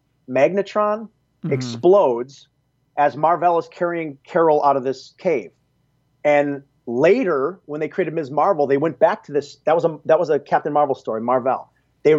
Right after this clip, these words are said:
Speaker 1: they used that as the seed to say, Well, what happened is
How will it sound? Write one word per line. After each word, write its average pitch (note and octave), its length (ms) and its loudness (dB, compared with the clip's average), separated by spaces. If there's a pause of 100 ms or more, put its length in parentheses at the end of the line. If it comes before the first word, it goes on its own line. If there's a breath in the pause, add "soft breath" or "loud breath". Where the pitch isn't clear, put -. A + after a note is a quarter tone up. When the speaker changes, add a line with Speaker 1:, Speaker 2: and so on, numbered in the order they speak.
(140)
Speaker 1:
they E3 180 4
used D#3+ 340 0
that F#3+ 260 2
as C#3+ 260 -2
the C#3 320 0 (380)
seed F#3 460 2
to C#3 80 -4
say, D3 220 4
Well, C3 160 2
what C#3 160 2
happened F3 460 -4
is A#2 360 -2